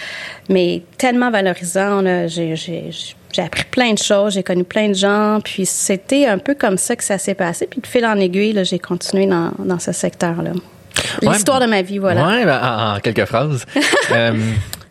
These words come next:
Speaker 2: Mais c'est vraiment bien ça. Ben, on peut parler justement de la Déclaration de Montréal. Ce que je trouve ça intéressant parce que tout arrivait à peu près dans les mêmes années aussi. Tu sais, il y a l'unesco aussi qui s'est positionné à peu près en deux mille dix-huit, dans ces mêmes années-là. Tu sais, il y a comme une,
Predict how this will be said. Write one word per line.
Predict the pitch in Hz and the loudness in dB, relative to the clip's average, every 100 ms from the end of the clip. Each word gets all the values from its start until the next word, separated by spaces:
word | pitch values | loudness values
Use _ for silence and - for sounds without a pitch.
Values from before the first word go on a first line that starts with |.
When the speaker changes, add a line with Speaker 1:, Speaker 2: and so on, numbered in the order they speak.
| - | -2
Speaker 2:
Mais | 120 | -2
c'est | 123 | 2
vraiment | 131 214 196 | 0 2 0
bien | 113 | 0
ça. | 117 | 0
Ben, | 110 107 101 | 0 0 -2
on | 113 101 | -2 -2
peut | 101 | -2
parler | 156 220 | -4 -2
justement | - 233 | -4 -2
de | |
la | 139 | -2
Déclaration | - 101 139 | 0 -2 0
de | 120 | 0
Montréal. | 120 185 | 0 -2
Ce | |
que | - | -4
je | - - | -6 -4
trouve | - | -2
ça | 135 | 0
intéressant | 131 131 | 0 0
parce | 175 - | -2 -2
que | 180 | -2
tout | |
arrivait | 180 147 | 0 0
à | 196 | -2
peu | |
près | 113 139 | 0 0
dans | |
les | 113 | 2
mêmes | 110 104 | 0 2
années | 107 110 | 0 0
aussi. | 135 127 135 | -2 -2 -2
Tu | |
sais, | 131 | 0
il | 113 | 2
y | |
a | 95 | 2
l'unesco | 95 101 101 - 110 | 2 2 0 0 -2
aussi | - | -2
qui | - | -4
s'est | 92 | -2
positionné | 104 98 107 101 | 0 0 0 2
à | 98 | 0
peu | |
près | 101 | 0
en | 98 | 2
deux | 92 | 2
mille | 90 | 0
dix-huit, | 98 107 | 0 0
dans | 101 92 | 2 -2
ces | 90 | -2
mêmes | 98 95 | -2 0
années-là. | 95 92 127 | 0 0 0
Tu | |
sais, | 123 | 0
il | |
y | |
a | 104 | 2
comme | 139 | 2
une, | 139 | 2